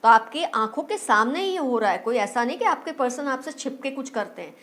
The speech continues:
जो करते हैं ये खुल के करते हैं। जो एक पार्टनर है ना कार्मिक रिलेशन में, जो, अ, जिसको हम कह सकते हैं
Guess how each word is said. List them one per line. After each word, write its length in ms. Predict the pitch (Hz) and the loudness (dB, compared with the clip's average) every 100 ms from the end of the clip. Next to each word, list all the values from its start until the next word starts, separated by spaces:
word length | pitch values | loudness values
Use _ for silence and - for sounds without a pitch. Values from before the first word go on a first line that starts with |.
| - _ | -20 _
जो 220 | 190 285 | 2 2
करते 320 | 359 320 302 330 | 4 2 2 -2
हैं 120 | 330 | -4
ये 60 | 349 | -4
खुल 220 | 254 240 | -2 0
के 160 | 302 | -2
करते 320 | 320 233 - 190 | -4 -6 -6 -10
हैं। 300 | 160 180 - _ _ _ _ _ - | -10 -14 -20 _ _ _ _ _ -10
जो 100 | 214 | -4
एक 340 | 214 262 269 | 2 0 2
पार्टनर 380 | 233 247 247 247 | 2 2 -2 -2
है 100 | 220 | -2
ना 140 | 220 311 | -4 -4
कार्मिक 340 | 214 196 220 226 | 0 0 0 -8
रिलेशन 420 | 202 196 196 208 | -8 -10 -10 -8
में, 260 | 220 294 - - - - - | -8 -8 -12 -20 -20 -20 -12
जो, 240 | 185 220 | -2 0
अ, 440 | 226 226 - - 196 | 0 -2 -12 -6 -6
जिसको 280 | 202 214 240 | -6 -4 -2
हम 140 | 240 240 | -2 -2
कह 120 | 214 | -2
सकते 340 | 214 220 - 233 | -2 -6 -4 -2
हैं 180 | 269 | -2